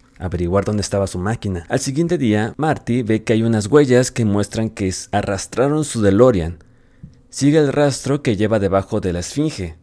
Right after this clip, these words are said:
Las puertas están cerradas y trata de abrirlas de golpe, pero nada. Y las gentecillas de ahí lo ignoran. Marty se ríe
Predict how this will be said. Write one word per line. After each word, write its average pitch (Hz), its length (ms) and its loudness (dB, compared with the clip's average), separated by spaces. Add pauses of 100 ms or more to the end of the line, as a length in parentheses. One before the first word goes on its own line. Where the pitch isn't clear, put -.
Las 123 240 -2
puertas 147 400 2
están 127 240 -2
cerradas 131 640 0
y 117 140 -4
trata 120 320 -4
de 131 80 2
abrirlas 113 380 0
de 101 80 -4
golpe, 117 360 0
pero 90 220 -2
nada. 98 360 -2 (440)
Y 113 140 0
las 90 180 -2
gentecillas 104 580 -2
de 90 80 -2
ahí 101 160 2
lo 90 120 2
ignoran. 98 560 -4
Marty 147 520 -2
se - 260 -2
ríe 127 400 0